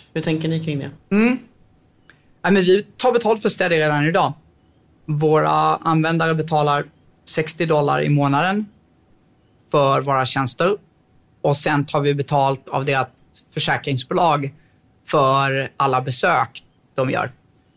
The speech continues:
Speaker 2: Eh, vi har redan kommit överens med flera olika försäkringsbolag att vara, som det kallas för, in-network.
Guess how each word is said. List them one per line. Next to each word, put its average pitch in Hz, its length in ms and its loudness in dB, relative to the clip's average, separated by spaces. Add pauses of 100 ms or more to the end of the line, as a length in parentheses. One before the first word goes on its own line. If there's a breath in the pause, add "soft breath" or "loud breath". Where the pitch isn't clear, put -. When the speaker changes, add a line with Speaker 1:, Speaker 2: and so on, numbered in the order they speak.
(260)
Speaker 2:
Eh, 135 520 0
vi 143 680 0 (200)
har 135 460 0 (160)
redan 156 680 0 (180)
kommit 156 260 2
överens 151 440 0
med 143 260 0 (100)
flera 147 340 0
olika 156 280 -2
försäkringsbolag 147 720 -2
att 139 140 -4
vara, 135 340 0
som - 180 -8
det 139 60 -6
kallas 135 260 -4
för, - 200 -6
in-network. 147 800 0